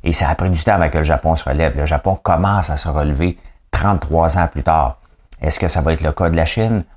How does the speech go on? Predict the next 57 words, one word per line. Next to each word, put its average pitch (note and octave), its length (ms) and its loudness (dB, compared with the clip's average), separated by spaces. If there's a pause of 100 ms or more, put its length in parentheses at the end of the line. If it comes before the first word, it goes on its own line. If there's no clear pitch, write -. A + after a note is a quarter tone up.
(240)
On D3+ 60 2
ne F2+ 60 2
le E2 40 0
sait F2 140 -2
pas. D#2+ 240 0
Le E2 120 2
taux A2 140 0
de A2 40 2
natalité F2+ 460 0
en A2 60 -6
Corée E2 240 -2
du C#2 80 -2
Sud G#2+ 240 -4
aussi E2+ 380 -4
est D2+ 40 -2
un E2 120 2
des D2+ 100 0
plus D#2 160 -2
bas. D2+ 140 2 (460)
Et F2 60 4
regardez G2 380 4
maintenant G#2+ 340 2
si - 220 -2
la F#2+ 80 2
population D#2 580 2
mondiale, F2 560 2
en D2 100 0
ce D2+ 100 -4
moment, F#2+ 180 2
on F#2 80 2
est D#2+ 40 2
huit D#2+ 280 0
millions, E2+ 400 2
huit G2 240 0
milliards F2+ 360 2
en D#2 100 2
deux D#2 120 2
mille D#2 180 0
vingt-deux. C#2 360 -2 (680)
Donc, G2 160 2
on G#2 120 4
devrait A2 300 4
atteindre B2+ 420 2
en E2+ 80 2
deux G2 160 2
mille G2+ 200 2
quatre-vingt-cinq D#2+ 800 -2 (580)
dix A#2 360 2
milliards. D#2+ 460 2
Quand G#2 140 0
même, C#3+ 260 -2
hein, G#2 80 0
ça F2 180 -2
va E2 160 0
prendre, F2+ 540 -2
c'est - 120 -10
dans, D2+ 160 -4